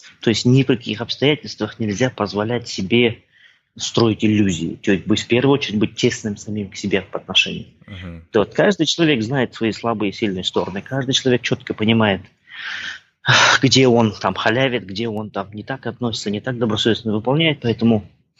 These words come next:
Speaker 1: э, вот Ли Куан Ю прямо вот такой государственный принцип возвел его.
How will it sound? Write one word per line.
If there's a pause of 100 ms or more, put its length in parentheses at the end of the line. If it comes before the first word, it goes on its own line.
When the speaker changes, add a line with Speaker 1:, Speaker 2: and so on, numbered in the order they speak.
(480)
Speaker 1:
э,
вот
Ли
Куан
Ю
прямо
вот
такой (100)
государственный
принцип
возвел
его.